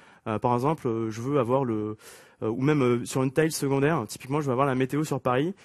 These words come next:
j'ai une tile secondaire qui permet d'app-, d'accéder directement sur la météo à Paris, donc c'est une page particulière, euh, sur laquelle je vais changer la météo de Paris.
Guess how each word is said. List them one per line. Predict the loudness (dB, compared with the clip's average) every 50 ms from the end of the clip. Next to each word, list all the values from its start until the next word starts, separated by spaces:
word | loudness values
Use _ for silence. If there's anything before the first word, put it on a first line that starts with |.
| -20 -8 -4
j'ai | -4
une | -2 0
tile | 0 0
secondaire | 0 0 -2 0 0 0 -2 -2
qui | -4
permet | -4 -4 -2 -2 0
d'app-, | -2 -2 -4 -6 _
d'accéder | -6 -4 -2 -2 -2 -2
directement | -2 -2 -4 -2 -4 -4 -4 -4
sur | -4 -4 -6 -6
la | -4
météo | -4 -4 -4 -6 -6 -6 -8 -10 _ _
à | -10 -8
Paris, | -6 -6 -6 -6 -6 -8 -12 _
donc | -18 -14
c'est | -12 -12
une | -12
page | -6 -4 -6 -4 -4
particulière, | -8 -12 -12 -14 -12 -6 -4 -4 -4 -4 -8 -12 -20 -20 -20 -20 -20 _ -10
euh, | -8 -8
sur | -8 -6 -6
laquelle | -4 -4 -4
je | -4 -4
vais |
changer | -4 -6 -4 -4 -4 -4
la | -4 -6
météo | -8 -10 -10 -12
de | -12 -14 _
Paris. | -14 -10 -10 -10